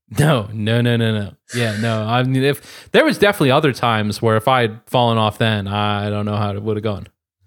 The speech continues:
Like, the, you know, there's times where, the, uh, like, you know, there's a boat, like, right fucking behind me. So are they gonna be able to steer that boat out of the way?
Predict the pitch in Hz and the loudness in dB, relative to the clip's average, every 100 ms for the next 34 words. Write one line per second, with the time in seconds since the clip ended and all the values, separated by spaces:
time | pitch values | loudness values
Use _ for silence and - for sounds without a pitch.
0 | _ _ _ _ _ _ 117 104 - 117 | _ _ _ _ _ _ -4 -4 -4 -2
1 | 120 107 113 123 160 143 131 117 110 107 | 0 0 0 0 2 2 2 2 2 0
2 | 107 110 107 - 123 101 107 110 101 120 | -2 -2 -4 -4 -6 -4 -2 -4 0 0
3 | 127 - 107 107 98 113 - - 117 110 | 0 -4 -8 -6 -2 -2 -2 -2 -2 -2
4 | 107 107 110 104 92 - _ _ - 117 | -2 -2 -2 -4 -8 -16 _ _ -2 0
5 | 104 101 - - 113 110 117 117 113 117 | 0 -2 -6 -4 -2 0 0 0 2 2
6 | 113 101 - 123 117 107 120 120 123 123 | 0 -2 -2 0 0 2 2 2 2 2
7 | 123 139 156 | 2 2 0